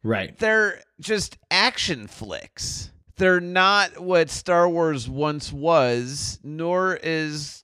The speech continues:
Speaker 2: Star Trek what Star Trek once was.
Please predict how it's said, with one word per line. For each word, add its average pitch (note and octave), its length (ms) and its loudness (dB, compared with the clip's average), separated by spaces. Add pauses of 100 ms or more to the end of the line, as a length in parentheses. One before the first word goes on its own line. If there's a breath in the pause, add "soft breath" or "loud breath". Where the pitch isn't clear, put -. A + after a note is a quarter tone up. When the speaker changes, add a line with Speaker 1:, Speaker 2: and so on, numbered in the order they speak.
(120)
Speaker 2:
Star G3 460 2
Trek B2+ 420 0
what - 260 -6
Star F#3 320 0
Trek D3 340 -2
once A2+ 380 -6
was. G2+ 600 -6